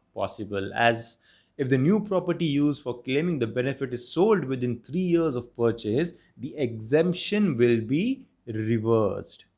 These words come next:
The individual then, will then be liable to pay the long-term capital gain tax in the next assessment year.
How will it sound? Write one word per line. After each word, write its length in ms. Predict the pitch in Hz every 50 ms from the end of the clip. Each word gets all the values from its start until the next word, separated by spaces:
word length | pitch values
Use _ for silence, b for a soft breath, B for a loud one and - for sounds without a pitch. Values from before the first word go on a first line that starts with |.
| _ _ _ _ _ _ _ _ _ _ _ -
The 180 | 113 120 151
individual 480 | 160 170 170 185 175 170 147 151 175 170
then, 480 | 147 123 139 185 226 226 214 196 - - 147
will 160 | 127 139 135
then 240 | 117 151 196 202 175
be 80 | 156
liable 400 | 139 139 135 139 135 143 151 139
to 160 | - 139 123 120 -
pay 140 | 143 143 151
the 140 | 135 117 113
long-term 560 | 107 120 135 165 175 165 170 175 160 151 147
capital 440 | - 143 127 - 123 135 135 131 127
gain 320 | 120 131 127 127 131 131 - b b b b _ _ _
tax 460 | - 175 160 143 - - - - - -
in 140 | 151 123
the 60 | 117 113
next 440 | 113 117 120 135 139 - - - - -
assessment 560 | - - 117 107 - - - 113 104 104 - _
year. 280 | - 110 98 95 95